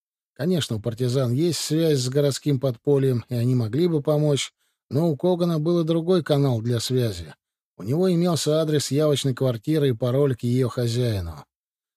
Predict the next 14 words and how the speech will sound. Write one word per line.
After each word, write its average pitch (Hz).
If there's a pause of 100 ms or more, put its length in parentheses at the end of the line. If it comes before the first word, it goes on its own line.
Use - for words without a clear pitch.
(120)
Контрразведчики 135
сказали, 139
что 127
хозяин 139
сведёт 135
с -
нужными 143
людьми 139 (360)
и 98
на 120
первых 151
порах 135
окажет 110
помощь. 92